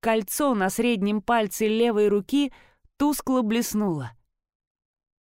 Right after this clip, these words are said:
«Из демонов, запертых в этом мире вместе с нами после вторжения». «Демонов?» —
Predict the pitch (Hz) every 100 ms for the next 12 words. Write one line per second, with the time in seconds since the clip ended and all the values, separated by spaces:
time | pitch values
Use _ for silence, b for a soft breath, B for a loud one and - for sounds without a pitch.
0 | _ _ 147 160 147 180 165 147 139 139
1 | 139 156 165 147 156 - 156 190 156 151
2 | 165 226 190 131 - 139 170 - 160 -
3 | 180 175 156 156 151 160 147 165 147 135
4 | 135 127 123 123 - _ _ _ _ _
5 | _ _ _ _ _ _ _ _ _ _
6 | - 139 120 170 180 214 254 269